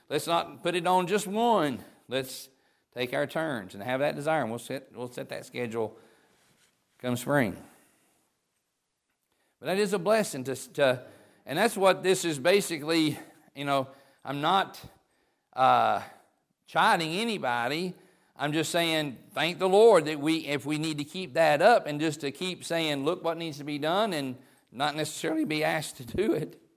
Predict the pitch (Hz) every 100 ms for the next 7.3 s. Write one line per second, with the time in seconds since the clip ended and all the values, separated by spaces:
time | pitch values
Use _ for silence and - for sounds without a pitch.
0 | _ _ _ _ _ _ _ _ _ _
1 | _ _ _ _ _ _ - 151 143 175
2 | 165 160 147 202 220 170 165 156 160 143
3 | 160 160 156 110 90 110 123 120 123 180
4 | 226 208 143 139 151 180 175 180 - 123
5 | 139 147 151 147 131 - - - _ _
6 | _ _ _ _ 123 139 131 135 160 -
7 | 143 127 123